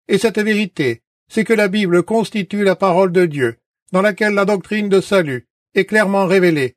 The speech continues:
dans sa plénitude. C'est une croyance dans le Dieu véritable, le Dieu qui est la Trinité, le Dieu qui est révélé dans l'incarnation de la seconde personne de la Trinité, à travers une naissance virginale, avec une vie sans péché,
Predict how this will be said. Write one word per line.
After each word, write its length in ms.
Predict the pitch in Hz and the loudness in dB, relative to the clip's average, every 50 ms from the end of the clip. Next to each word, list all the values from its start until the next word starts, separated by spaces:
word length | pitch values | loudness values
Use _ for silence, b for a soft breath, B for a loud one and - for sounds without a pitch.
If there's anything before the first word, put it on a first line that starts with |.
| _ - | _ -4
dans 160 | 185 202 190 | -2 -2 0
sa 160 | - 208 196 | 0 -2 -2
plénitude. 680 | 165 185 196 196 196 185 - 202 190 160 117 104 107 - _ _ _ _ _ _ _ _ _ - | 0 0 0 0 0 -2 -2 -4 -4 -4 -4 -6 -14 -16 _ _ _ _ _ _ _ _ _ -4
C'est 180 | 220 214 - | -4 -2 0
une 160 | 233 226 214 202 | 0 -2 -2 -2
croyance 580 | - - 202 202 196 190 175 151 143 - - | -2 0 2 2 2 2 2 0 0 -2 -2
dans 160 | 180 180 202 | -2 0 2
le 140 | 208 202 196 | 2 2 2
Dieu 160 | 165 160 208 | 2 2 0
véritable, 760 | 208 196 190 180 190 185 - - 175 156 131 110 113 110 - _ _ _ _ - | 2 2 2 2 0 -2 -2 0 0 0 0 -2 -8 -12 -12 _ _ _ _ -4
le 180 | 214 214 208 | -2 0 0
Dieu 320 | 170 160 185 208 196 190 175 | 0 0 2 2 2 2 2
qui 160 | - 202 202 | 0 -2 0
est 60 | 190 | 2
la 100 | 196 190 | 2 0
Trinité, 680 | 190 - 202 190 190 185 165 - - 147 123 117 - _ _ _ _ - | 0 -2 -2 -2 -2 -2 -4 -6 -6 -6 -6 -6 -8 _ _ _ _ -4
le 160 | 208 226 208 | -2 -2 0
Dieu 280 | 175 214 233 220 214 | 0 0 0 0 0
qui 180 | 202 - 202 190 | -2 -2 0 0
est 20 | |
révélé 400 | 175 190 196 190 190 175 165 156 | 2 2 2 2 2 2 2 0
dans 140 | 151 185 190 | 0 2 0
l'incarnation 760 | 202 208 196 - 214 202 202 196 190 165 - - - 196 190 | 0 0 0 0 -2 -2 0 0 0 -2 -2 -2 -2 0 2
de 80 | 190 190 | 2 2
la 120 | 180 185 | 2 2
seconde 480 | 165 - - 196 170 190 196 190 190 180 | 2 0 0 0 2 2 2 2 2 0
personne 480 | - 180 175 165 - - 190 185 180 175 | 0 0 -2 -2 -2 0 0 0 2 2
de 80 | 175 | 2
la 160 | 170 180 170 | 2 2 0
Trinité, 640 | 170 - 202 190 185 185 165 - - 147 127 117 - _ _ _ _ _ _ _ _ | -2 -2 0 0 2 0 0 -2 -4 -4 -4 -4 -6 _ _ _ _ _ _ _ _
à 100 | - 185 | -4 -2
travers 340 | 180 - 214 214 220 214 196 | 0 0 0 2 2 2 2
une 120 | 208 208 | 2 2
naissance 460 | 202 202 185 - - 202 202 196 - 196 | 2 2 0 0 0 -2 0 0 2 0
virginale, 760 | 190 185 202 196 165 180 196 190 190 175 139 117 107 107 - _ _ _ _ _ _ _ | 0 0 0 0 0 0 0 0 2 0 0 -2 -4 -8 -14 _ _ _ _ _ _ _
avec 320 | - 185 190 208 220 175 - | -4 -2 0 0 0 -2 0
une 200 | 226 220 214 208 | 0 2 2 2
vie 200 | 202 214 208 - | 2 0 0 0
sans 180 | - 214 208 | 0 -2 -2
péché, 540 | 175 - 196 180 - - - 143 123 - - | 0 2 0 0 0 -2 -6 -6 -6 -8 -10